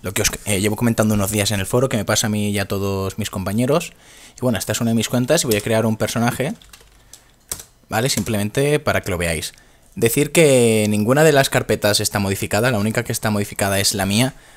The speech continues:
para añadir el emblema de la guild. No hay nada más cambiado respecto a lo que sería el original. Así que insisto que el problema debería ser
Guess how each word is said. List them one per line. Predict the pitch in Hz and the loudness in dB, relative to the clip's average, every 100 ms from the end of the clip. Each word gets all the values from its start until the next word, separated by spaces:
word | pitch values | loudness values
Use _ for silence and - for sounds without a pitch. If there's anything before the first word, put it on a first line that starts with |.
| - | -4
para | 110 101 | 0 2
añadir | 95 98 101 | 2 0 0
el | |
emblema | 95 95 95 | 0 -2 0
de | 92 | 0
la | 90 | 0
guild. | 107 147 - - | 0 -2 -4 -6
No | 98 | -2
hay | 98 98 98 | 0 -2 -2
nada | 98 104 101 | 0 0 0
más | 123 - | -2 -2
cambiado | 101 95 95 95 92 92 92 | -4 -2 0 0 -2 -4 -6
respecto | 95 - 90 98 | -6 -8 -6 -4
a | 90 90 90 | -2 -2 -4
lo | 92 | -4
que | |
sería | 101 101 98 | -6 -4 -2
el | 95 | -2
original. | 92 92 101 120 170 - _ _ - - - - | -4 -4 -2 -2 -2 -8 _ _ -20 -20 -16 -4
Así | 113 - | -2 0
que | 120 | 0
insisto | 120 110 123 | 0 -2 -2
que | 123 | -2
el | |
problema | 101 98 107 | -2 -2 0
debería | 113 95 95 | 0 0 0
ser | 92 95 87 85 85 90 - | 0 -2 -2 -2 -2 -4 -8